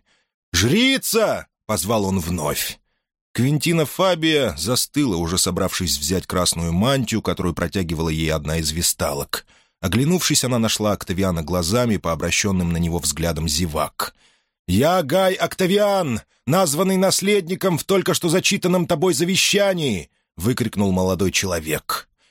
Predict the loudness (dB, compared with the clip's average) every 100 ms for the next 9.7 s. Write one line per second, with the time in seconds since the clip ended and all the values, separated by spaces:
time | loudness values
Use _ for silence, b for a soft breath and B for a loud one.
0 | _ -2 0 0 2 2 0 -2 0 0
1 | 2 2 2 0 -4 -2 -2 0 -2 0
2 | 0 0 0 0 -2 -2 0 2 2 0
3 | 0 -2 0 0 0 -2 -4 -6 -4 -2
4 | -2 -2 -4 -2 -2 0 0 -2 -2 -4
5 | -4 -8 -8 -6 -6 -8 -10 -4 0 0
6 | 0 0 0 0 0 0 -2 -4 -6 -6
7 | -6 -2 -4 -2 -6 -12 _ _ _ _
8 | _ _ 0 2 0 0 -2 0 0 0
9 | -2 -2 0 2 2 2 0